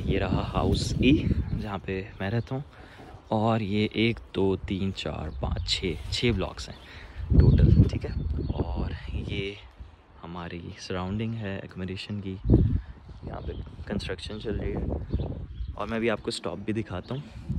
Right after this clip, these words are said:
उस तरफ अगर आप जाते हैं तो वहाँ पे एक, अ, मतलब पार्क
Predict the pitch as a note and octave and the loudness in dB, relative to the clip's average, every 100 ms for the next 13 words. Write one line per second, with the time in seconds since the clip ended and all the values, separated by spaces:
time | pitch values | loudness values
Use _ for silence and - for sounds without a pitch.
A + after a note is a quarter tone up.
0 | - - - - - - - - C#3+ C#3 | -4 -6 -6 -6 -8 -10 -8 0 2 4
1 | C3+ C3+ C3 A#2 A#2 G#2+ C3 C3 B2 B2 | 4 6 6 6 2 2 2 2 2 0
2 | A#2+ A2 F#2+ F#2+ G#2+ G#2 G#2 - G2+ G#2 | 0 0 -2 0 0 0 0 0 2 2
3 | - - - - G2+ F2+ F2+ F2+ - - | 2 0 0 -4 -2 -2 -2 0 2 0
4 | - - G2 G#2+ | 0 0 2 2